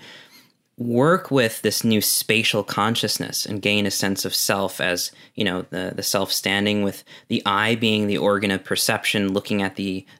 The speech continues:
the vanishing point. And, um, it's that kind of three-dimensional space that sort of coalesces, and he goes and documents this in a very, very meticulous way,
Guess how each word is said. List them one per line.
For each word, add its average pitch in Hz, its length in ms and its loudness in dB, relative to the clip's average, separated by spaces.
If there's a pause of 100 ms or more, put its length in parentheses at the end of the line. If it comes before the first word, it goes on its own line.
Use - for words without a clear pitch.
the 104 100 0
vanishing 98 500 0
point. 95 420 -2
And, 92 220 -4 (380)
um, 90 320 -2 (260)
it's 117 200 0
that 123 340 2
kind 135 180 2
of 113 60 2
three-dimensional 104 640 2
space 101 420 0
that - 140 0
sort 98 220 -2
of 90 160 -6 (540)
coalesces, 110 1160 2
and 95 100 -4
he 107 140 -2
goes 113 420 2
and 95 120 0
documents 98 720 0
this 82 220 -2
in 90 80 -2
a 95 80 0
very, 143 440 2
very 107 480 0
meticulous 110 840 -2
way, 98 360 2